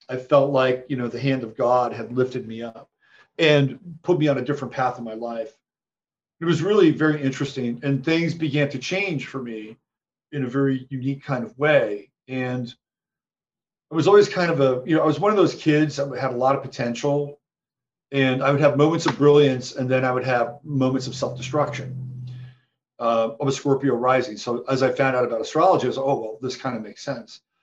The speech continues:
But it was during that time where I had this, you know, this, what I call a conversion experience, for lack of a better term.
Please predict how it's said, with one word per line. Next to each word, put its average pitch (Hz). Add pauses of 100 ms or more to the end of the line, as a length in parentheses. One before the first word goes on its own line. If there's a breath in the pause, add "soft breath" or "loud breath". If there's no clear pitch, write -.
(320)
But 160
it 156
was 143
during 175
that 147
time 180
where 131
I 123
had 127 (140)
this, 131 (440)
you 135
know, 120
this, - (120)
what 120
I 117
call 113
a -
conversion 135
experience, 110
for -
lack 117
of 123
a 110
better -
term. 135